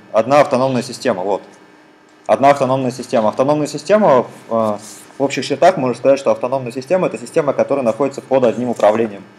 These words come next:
под управлением, ну, как бы одной компании, что ли, так, так можно сказать. Э, то есть то, что вот мы здесь, ну, как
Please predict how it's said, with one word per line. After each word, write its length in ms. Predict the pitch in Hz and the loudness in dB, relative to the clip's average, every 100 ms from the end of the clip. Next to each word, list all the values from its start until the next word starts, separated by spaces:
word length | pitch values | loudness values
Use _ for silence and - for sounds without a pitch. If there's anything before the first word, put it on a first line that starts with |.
| - _ - | -20 _ -8
под 60 | |
управлением, 580 | 113 117 120 147 127 110 | -2 2 4 4 0 -4
ну, 80 | 120 | -4
как 160 | 117 92 | -2 0
бы 100 | 95 | -2
одной 280 | 120 123 | 0 -4
компании, 460 | - 107 104 107 92 | -4 -4 0 0 -2
что 180 | - 92 | -14 -18
ли, 80 | 85 | -16
так, 140 | 90 95 - - _ | -18 -18 -20 -20 _
так 160 | 98 - | -10 -8
можно 160 | 92 | -12
сказать. 260 | 92 101 90 - - - - _ _ | -10 -8 -8 -10 -20 -20 -20 _ _
Э, 100 | 113 | -4
то 80 | 110 | 0
есть 140 | 120 | 0
то, 80 | 123 | -2
что 140 | 120 120 | -4 -4
вот 120 | 120 | -4
мы 100 | 120 | -4
здесь, 280 | 123 117 - - - | -4 -6 -12 -20 -18
ну, 80 | 165 | -2
как 240 | 139 - | -2 -2